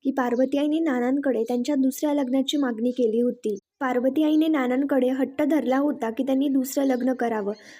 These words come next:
पण नाना तयारच नव्हते. कसंबसं पार्वती आईने नानांना तयार केलं आणि जानकीसुद्धा ऋषिकेशचं बोलणं शांतपणे ऐकत असते. आणि पुढे जानकी सांगते की पार्वती आईंसाठी नानांनी सुमित्रा आईंशी लग्न केलं.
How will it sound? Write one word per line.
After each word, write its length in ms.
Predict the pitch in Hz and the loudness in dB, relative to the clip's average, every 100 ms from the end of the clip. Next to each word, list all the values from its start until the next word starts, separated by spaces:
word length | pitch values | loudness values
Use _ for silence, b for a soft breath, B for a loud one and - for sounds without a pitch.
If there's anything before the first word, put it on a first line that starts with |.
| B - | B 0
पण 100 | 269 | 2
नाना 260 | 254 240 269 | 2 0 0
तयारच 380 | 269 254 254 302 311 | 0 0 2 0 2
नव्हते. 360 | 294 269 202 220 B B | 0 0 -4 -8 B B
कसंबसं 500 | 247 254 262 269 277 | -4 -2 0 0 0
पार्वती 480 | 294 247 226 240 254 | -2 -2 0 -2 0
आईने 340 | 277 311 269 233 | 0 2 2 0
नानांना 400 | 240 233 254 285 | 0 -2 0 0
तयार 280 | 277 247 240 254 | 0 0 0 0
केलं 240 | 247 202 190 B B - | 0 -2 -4 B B -6
आणि 120 | 240 | -2
जानकीसुद्धा 640 | 254 226 233 277 285 269 294 | 0 -2 -2 -2 -2 0 2
ऋषिकेशचं 640 | 269 - 254 240 - 277 | 2 0 0 -2 0 0
बोलणं 320 | 302 247 233 | 2 2 0
शांतपणे 640 | 254 247 233 269 269 277 285 | 0 -2 -2 -2 -2 0 0
ऐकत 320 | 247 247 247 | -2 -2 -2
असते. 360 | 226 - 220 202 - - | -4 -4 -6 -6 -10 -8
आणि 200 | 247 277 | -2 0
पुढे 240 | 277 302 | 2 0
जानकी 420 | 294 254 233 233 302 | 2 2 0 0 0
सांगते 440 | 349 330 269 233 | 0 0 0 -2
की 360 | - _ - 269 | -4 _ -8 -2
पार्वती 540 | 269 240 233 262 302 | -2 -2 0 0 2
आईंसाठी 640 | 294 285 311 339 247 233 254 262 | 0 0 0 -2 -2 -4 -4 -4
नानांनी 440 | 240 240 247 302 | -2 0 0 0
सुमित्रा 460 | 320 294 269 269 277 | 0 0 0 0 0
आईंशी 360 | 262 254 269 | 0 0 0
लग्न 260 | 247 208 220 | 0 -2 -4
केलं. 280 | 240 214 | 0 0